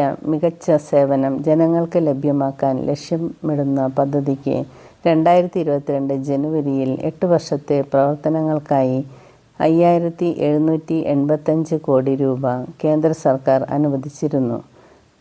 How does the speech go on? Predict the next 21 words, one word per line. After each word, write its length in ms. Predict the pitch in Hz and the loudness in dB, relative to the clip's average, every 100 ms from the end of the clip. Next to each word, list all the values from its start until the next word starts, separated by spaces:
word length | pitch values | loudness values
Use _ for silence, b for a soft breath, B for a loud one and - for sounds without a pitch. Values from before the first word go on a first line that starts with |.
| - | 0
തപാൽ 360 | 175 170 185 190 - | 0 2 2 0 0
പാഴ്സൽ 440 | 151 147 147 156 151 143 | 2 2 0 -4 -2 -4
ഉരുപ്പടികൾ 580 | 131 - 143 139 139 139 147 | -4 -4 0 2 2 0 2
വേഗം 280 | 147 147 160 147 | 4 4 2 -2
ലഭിക്കും. 420 | 123 127 - 113 117 _ _ - 156 | -4 -8 -8 -10 -10 _ _ -6 -2
ഇന്ത്യ 240 | 170 180 185 175 | 0 2 0 2
പോസ്റ്റ് 360 | 156 156 - 170 | 0 0 -6 -4
സേവിംഗ് 440 | - 143 139 151 143 | 0 0 2 0 0
ബാങ്ക് 360 | 131 131 127 131 135 B B - - | 0 0 0 -2 -4 B B -12 0
സേവനങ്ങൾ 580 | 156 151 151 147 135 131 131 | 2 2 0 0 0 -2 0
കൂടുതൽ 400 | 160 160 165 175 - | 2 2 2 -2 -2
സുതാര്യമാകും. 840 | 143 135 135 147 135 127 123 131 135 b b b b _ _ - 147 | 0 2 2 0 -2 -2 -4 -6 -8 b b b b _ _ -6 0
അയച്ച 300 | 170 175 - 185 | 0 0 0 2
രജിസ്റ്റേർഡ് 600 | 156 143 - - 156 151 156 | 2 -2 -6 0 0 2 -4
സ്പീഡ് 380 | - 151 143 143 | -4 -2 -2 -2
പോസ്റ്റ്, 400 | 151 151 147 156 151 | -2 -2 -2 -6 0
പാഴ്സൽ 500 | 139 135 135 - 135 - | 0 0 -2 -2 -2 0
എന്നിവ 360 | 147 147 139 135 131 151 | 2 2 2 0 0 -2
എവിടെ 260 | 156 160 170 143 | 0 2 2 0
എത്തിയെന്ന് 500 | 143 143 139 135 135 - | -2 -2 0 -2 -4 -6
കൃത്യമായി 560 | 143 147 165 160 160 | -6 -2 0 0 0